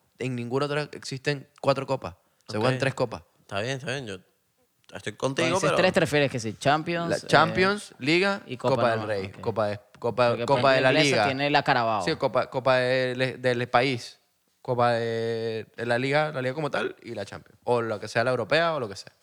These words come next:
Speaker 3: Sí, ya la, ya la segunda está forzada.
Speaker 1: Ya, bro, está de más.
Speaker 3: Obviamente.
Speaker 1: No clasificas a Europa League o Champions. Hermano, te toca jugar dos competiciones. No me la dille.
Speaker 2: Sí,
Speaker 1: No
Speaker 2: sí.
Speaker 1: me la dille. El clásico,
Speaker 3: Que eliminen
Speaker 1: el
Speaker 3: la
Speaker 1: clásico
Speaker 3: Audi
Speaker 1: en
Speaker 3: Cup.
Speaker 1: Miami. El
Speaker 3: Que
Speaker 1: clásico en
Speaker 3: eliminen
Speaker 1: Miami.
Speaker 3: la Audi Cup.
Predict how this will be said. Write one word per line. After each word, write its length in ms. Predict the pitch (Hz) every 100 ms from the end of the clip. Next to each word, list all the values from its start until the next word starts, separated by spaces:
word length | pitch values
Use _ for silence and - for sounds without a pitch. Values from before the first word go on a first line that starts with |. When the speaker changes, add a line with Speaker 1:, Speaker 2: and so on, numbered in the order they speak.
| _ -
Speaker 3:
Sí, 160 | 113
ya 140 | 104 107
la, 80 |
ya 140 | 104 113
la 60 |
segunda 260 | 117 117 113
está 200 | - 107
forzada. 300 | _ 110 98
Speaker 1:
Ya, 160 | 104 95
bro, 140 | 95
está 140 | 90
de 60 | 95
más. 360 | 98 92 - -
Speaker 3:
Obviamente. 340 | 92 82 - _
Speaker 1:
No 200 | 135 147
clasificas 540 | 170 190 175 151 180 190
a 60 |
Europa 280 | 170 160 139
League 200 | 143 151
o 40 | 180
Champions. 400 | 214 147 90 -
Hermano, 340 | 123 165 156
te 80 | -
toca 200 | - 147
jugar 200 | 165 170
dos 100 | 117
competiciones. 640 | 123 127 104 - 92 82 - _
No 200 | 95 92
me 100 | 95
la 80 | 87
dille. 260 | 85 - _ - - - _ _ _ _ _ _ -
Speaker 2:
Sí, 140 | 104
Speaker 1:
No 80 | 95
Speaker 2:
sí. 40 | 95
Speaker 1:
me 40 |
la 80 | 101
dille. 300 | 90 87 - _ _ _ _ _ _ _ _ -
El 160 | 120
clásico, 220 | 127 127
Speaker 3:
Que 40 | 127
eliminen 380 | 131 139 165 180
Speaker 1:
el 60 |
Speaker 3:
la 60 | 151
Speaker 1:
clásico 200 | 147 156
Speaker 3:
Audi 100 | 175
Speaker 1:
en 40 | 143
Speaker 3:
Cup. 80 |
Speaker 1:
Miami. 300 | 131 139 117
El 60 | 98
Speaker 3:
Que 80 | 117
Speaker 1:
clásico 180 | 131 127
en 60 |
Speaker 3:
eliminen 300 | 135 - 120
Speaker 1:
Miami. 0 | 120
Speaker 3:
la 100 | 139
Audi 280 | 139 143
Cup. 180 | 127 113